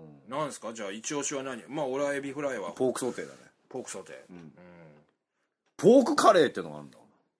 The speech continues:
Speaker 2: 何種類もあるんだよね、同じようなのが。
Speaker 1: 俺も中華街のご当地のシューマイランチパックで思い出したけど、
Speaker 2: うん。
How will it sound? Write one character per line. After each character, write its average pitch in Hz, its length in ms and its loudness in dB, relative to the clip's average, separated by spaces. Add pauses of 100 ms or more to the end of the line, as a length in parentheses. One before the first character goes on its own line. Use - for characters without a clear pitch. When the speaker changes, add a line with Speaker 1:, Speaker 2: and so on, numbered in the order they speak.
(1800)
Speaker 2:
何 - 120 -20
種 120 180 -12
類 104 80 -14
も 85 120 -14
あ 120 40 -10
る 175 100 -8
ん 220 80 -14
だ - 80 -14
よ 78 80 -14
ね、 76 40 -18 (300)
同 90 140 -18
じ 87 120 -20
よ 98 140 -14
う - 20 -16
な 87 120 -16
の 73 100 -20
が。 69 200 -20 (360)
Speaker 1:
俺 107 100 -6
も 104 60 -6
中 156 240 0
華 196 100 2
街 185 180 12
の 127 80 4
ご 120 160 0
当 143 240 2
地 120 180 -4
の 107 120 0
シ 127 200 -6
ュ 131 80 0
ー - 20 -2
マ 127 160 0
イ 127 40 0
ラ 127 100 2
ン 127 60 -2
チ 120 80 -8
パ 135 120 0
ッ 123 80 -4
ク - 80 -10
で 101 80 -2
思 98 160 -6
い - 20 -6
出 98 80 -6
し - 60 -14
た 95 100 -8
け 85 80 -12
ど、 78 100 -8
Speaker 2:
う - 40 -4
ん。 - 140 -6